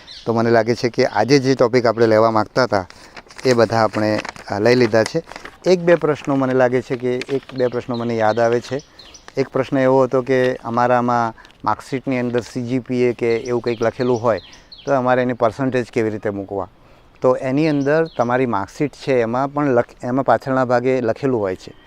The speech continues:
કે આટલાથી આટલા સી જી પી એ ના આટલા પર્સન્ટેજ ગણાય, તો એ પર્સન્ટેજ તમારે મૂકવાના છે. એ જ રીતે એવો જ બીજો પ્રશ્ન શું હતો? હા, કે હું એકથી વધારે પ્રયત્નથી હું પાસ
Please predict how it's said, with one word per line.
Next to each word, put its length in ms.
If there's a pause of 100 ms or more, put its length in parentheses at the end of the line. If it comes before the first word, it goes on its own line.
(320)
કે 80
આટલાથી 400
આટલા 220
સી 180
જી 100
પી 120
એ 80
ના 120
આટલા 220
પર્સન્ટેજ 520
ગણાય, 300 (440)
તો 80
એ 140
પર્સન્ટેજ 540
તમારે 240
મૂકવાના 500
છે. 200 (500)
એ 120
જ 100
રીતે 640 (160)
એવો 240
જ 100
બીજો 240
પ્રશ્ન 400
શું 280
હતો? 300 (540)
હા, 180 (320)
કે 60
હું 200
એકથી 340
વધારે 400
પ્રયત્નથી 540
હું 200
પાસ 240